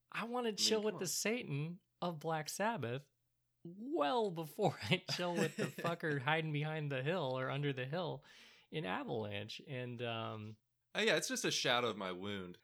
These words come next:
Speaker 1: "Oh, cool, you brought me stuff. I actually made that stuff and I left that behind, so you can go actually fuck yourself."
Speaker 2: You
Speaker 1: No,
Speaker 2: can put
Speaker 1: it's
Speaker 2: those crumbs,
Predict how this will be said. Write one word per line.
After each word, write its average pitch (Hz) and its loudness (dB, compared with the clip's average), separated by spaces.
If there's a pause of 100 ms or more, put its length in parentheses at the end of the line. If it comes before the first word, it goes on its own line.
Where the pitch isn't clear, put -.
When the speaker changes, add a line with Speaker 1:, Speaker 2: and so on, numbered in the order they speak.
(260)
Speaker 1:
"Oh, 151 4
cool, 156 2
you 123 2
brought 120 0
me 151 0
stuff. 151 -2 (140)
I 131 2
actually 117 -2
made 113 2
that 113 4
stuff 113 -4
and 120 -2
I 107 0
left 104 -2
that 110 -2
behind, 104 -4
so 107 -4 (120)
you 123 -4
can 117 -6
go 113 -2 (200)
actually 123 -6
fuck - -14
yourself." - -8 (880)
Speaker 2:
You 123 -4
Speaker 1:
No, 113 0
Speaker 2:
can 107 0
put 110 -2
Speaker 1:
it's 113 -2
Speaker 2:
those 147 -2
crumbs, 127 -6